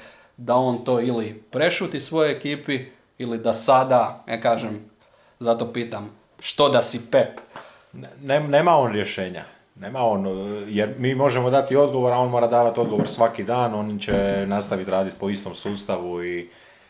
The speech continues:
Speaker 2: ne, ne vidim neku veliku brigu za City, pogotovo u pitanju Europe, jer su, jer su jednim tako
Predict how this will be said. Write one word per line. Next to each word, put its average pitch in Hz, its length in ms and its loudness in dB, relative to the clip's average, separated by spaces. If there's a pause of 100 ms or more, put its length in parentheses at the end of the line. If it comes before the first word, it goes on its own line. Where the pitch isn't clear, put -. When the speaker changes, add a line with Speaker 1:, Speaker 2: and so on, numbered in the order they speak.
(280)
Speaker 2:
ne, 98 120 -6
ne 107 220 -6
vidim 98 200 -6
neku 98 240 -4
veliku 104 340 -4
brigu 101 280 -4
za 95 120 -4
City, 127 340 -4 (100)
pogotovo 139 600 4
u 127 100 -2
pitanju 135 380 0
Europe, 127 480 2
jer 127 160 0
su, 120 460 -2
jer 117 160 -2
su 123 200 -4
jednim 123 380 0
tako 117 560 2